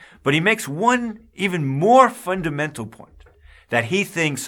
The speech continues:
undercuts originalism entirely. I, I don't know if I agree with that, but I, I do agree with his, his statement, which is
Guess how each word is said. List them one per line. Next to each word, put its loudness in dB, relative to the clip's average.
undercuts -2
originalism -6
entirely. -16
I, -2
I 8
don't 4
know 6
if 0
I 0
agree -4
with -8
that, 2
but 2
I, 2
I -2
do 4
agree 2
with -2
his, -10
his -12
statement, -8
which -6
is -6